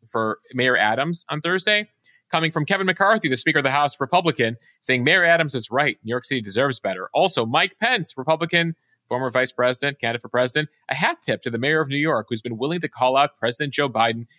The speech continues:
and his administration for their absolute failure to secure the southern border. So, uh, it gives you a sense of how the people at the White House might be feeling about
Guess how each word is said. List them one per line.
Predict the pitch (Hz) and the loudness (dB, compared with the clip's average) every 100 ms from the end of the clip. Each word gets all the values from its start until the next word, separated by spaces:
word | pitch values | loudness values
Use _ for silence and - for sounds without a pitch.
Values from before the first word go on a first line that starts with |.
| _ | _
and | 101 | -8
his | 104 98 | -6 -6
administration | 117 151 - 123 123 | -4 -2 0 0 -2
for | 113 | -8
their | 104 - 110 | -8 -8 -2
absolute | 135 - 143 151 - | -2 -2 -4 -4 -6
failure | - - 120 139 107 76 85 | -16 -6 -2 -2 -6 -10 -10
to | |
secure | 104 107 - 117 | -10 -12 -8 -8
the | |
southern | 110 110 101 | -6 -8 -8
border. | 110 107 98 - - - - | -8 -6 -6 -10 -20 -20 -8
So, | - 135 120 127 | 0 2 2 0
uh, | 127 | 0
it | 123 | 0
gives | 156 143 | 0 0
you | 151 | 0
a | |
sense | 127 147 127 123 - - | 2 2 0 0 -6 0
of | 120 113 - _ _ _ _ | 2 2 -2 _ _ _ _
how | - | -4
the | 156 | -4
people | 156 180 175 | -4 -4 -2
at | 160 | -2
the | 151 | 2
White | 156 | 2
House | 135 113 - | 2 -2 -6
might | 110 | -8
be | 113 | -6
feeling | 127 117 110 | -2 -2 -2
about | 104 101 | -4 -4